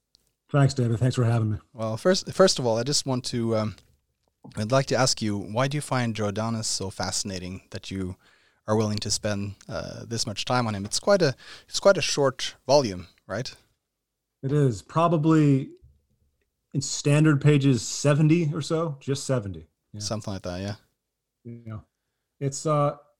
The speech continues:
Speaker 1: it's short, and I've spent a long time on him. Uh, but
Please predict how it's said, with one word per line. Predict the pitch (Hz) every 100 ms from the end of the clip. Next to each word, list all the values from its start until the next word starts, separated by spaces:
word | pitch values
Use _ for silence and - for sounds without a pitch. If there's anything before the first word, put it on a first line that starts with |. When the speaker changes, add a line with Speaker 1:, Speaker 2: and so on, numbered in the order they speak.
| -
Speaker 1:
it's | 139
short, | - 196 170 113 - - _ _ _
and | 151 139 135 131 120 - -
I've | 120
spent | - 165 160
a | 147
long | 151 147
time | 143 156 147 110
on | 95
him. | 85 - _ _ _ _ _ _ -
Uh, | 123 120 120 - _ _ _ _ _ -
but | 127 143 139